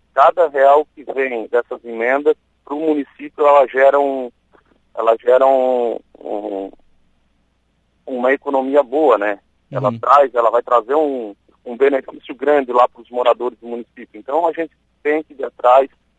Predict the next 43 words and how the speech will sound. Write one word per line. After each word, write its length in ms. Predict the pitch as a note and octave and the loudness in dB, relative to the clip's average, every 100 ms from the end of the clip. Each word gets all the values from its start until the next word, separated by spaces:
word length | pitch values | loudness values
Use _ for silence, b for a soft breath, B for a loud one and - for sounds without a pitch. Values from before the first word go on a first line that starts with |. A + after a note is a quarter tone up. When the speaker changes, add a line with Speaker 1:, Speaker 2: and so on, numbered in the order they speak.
| _ _ A#2 | _ _ -18
Speaker 1:
não 480 | A#2 B2 C3 D#3 | -12 -6 -4 -4
pode 360 | D#3 C3 C3 B2 | -4 2 2 0
esperar, 580 | _ C3 A#2 A2+ B2 C#3 _ _ _ _ _ | _ -2 2 4 2 -2 _ _ _ _ _
porque 640 | A2+ _ A#2 A2+ A2+ A2 | -20 _ -14 -8 -4 -4
você 240 | G#2+ A2 A#2 - | -6 -12 -14 0
sabe 260 | C3 C#3 | 0 0
que 120 | - | -8
eles 200 | D3+ C#3+ | -8 -6
não 180 | C#3+ D#3+ | 0 0
vão 180 | D3+ D3+ | 0 -2
vir 120 | D#3 | -2
aqui 160 | D3+ D3+ | -4 -4
oferecer, 580 | D3 D3 C#3+ _ C3 G#2+ | -4 -2 -2 _ -8 -8
né? 120 | - _ _ _ | -8 _ _ _
Speaker 2:
Sim. 180 | - C#3 | -12 -6
Speaker 1:
É, 140 | G2 G2 | -2 -2
a 60 | |
gente 200 | A#2 A#2+ _ - | -4 -10 _ -8
tem 160 | B2 | -8
que 80 | - | -4
ir 40 | |
lá 140 | A#2 A#2 | 2 2
pedir, 400 | G#2 F#2 A2 C#3 - | _ _ -18 -18 -14
tem 140 | A#2 | -16
que 100 | _ | _
buscar, 600 | A2 - _ A2+ A#2+ D3 _ _ _ _ _ | -20 -20 _ 2 4 4 _ _ _ _ _
porque 280 | - _ A2+ _ - | -20 _ -18 _ 0
só 140 | D3+ | 0
pedindo 440 | _ C3+ A#2+ D3 | _ -20 -10 -10
pra 160 | - D3 | -4 -2
ganhar. 400 | D#3 D#3 B2+ F#2+ _ _ _ - _ _ _ _ _ - | 0 0 0 0 _ _ _ -20 _ _ _ _ _ -14
Speaker 2:
Sim. 260 | C3 B2+ _ b b b b | -12 -12 _ b b b b
O, 240 | C3 B2+ | -10 -10
a 80 | B2+ | -10
Suiane 460 | - D#3 E3+ A3 F#3+ | -8 -4 -2 -2 -4
da 120 | E3 | -4
Rocha 300 | F3+ F#3 D#3+ | -4 -4 -8
Siquela 420 | C#3 - F#3+ D#3 | -12 -6 -4 -4
tá 100 | - | -6
aqui, 160 | F#3+ F3+ | -10 -8
feliz 340 | D#3 F3+ G3 | -6 -6 -4
ano 140 | F3+ | -4
novo. 420 | F3 A#3 B2 F2 | -2 -2 -4 -10